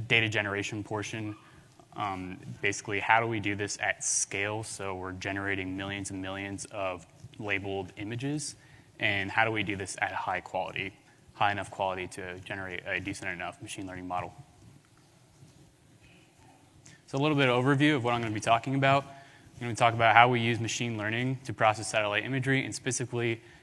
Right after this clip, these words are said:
how we utilize Amazon Mechanical Turk to generate the data that makes it possible to create those machine learning models. And I'm gonna try to give this talk at a beginner level,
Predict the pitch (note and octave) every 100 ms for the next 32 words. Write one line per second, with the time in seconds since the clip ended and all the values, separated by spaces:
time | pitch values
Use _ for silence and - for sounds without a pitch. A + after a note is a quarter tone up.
0 | - A2+ A#2 G#2+ A2+ G#2+ G#2+ G2+ F#2 G#2
1 | G#2+ G#2+ G2+ G2 A2+ G#2 G2 - A2+ G#2+
2 | - - G2 F2+ A2+ A#2 A#2 A2 G2+ F#2+
3 | G2+ G2 G2 - - - - G#2+ G#2+ -
4 | - G#2+ G2+ - G#2+ F#2+ - F#2+ F2+ G2
5 | F#2 F#2+ G#2+ F#2+ F2+ F2 F2+ F2 E2+ -
6 | - - - - - - A2+ A2+ A2+ A#2+
7 | C#3+ C#3+ F3 D#3+ D#3+ C#3 - C#3+ C#3+ C#3
8 | A#2 G#2+ A2+ C3 A#2+ A#2+ D#3 F3+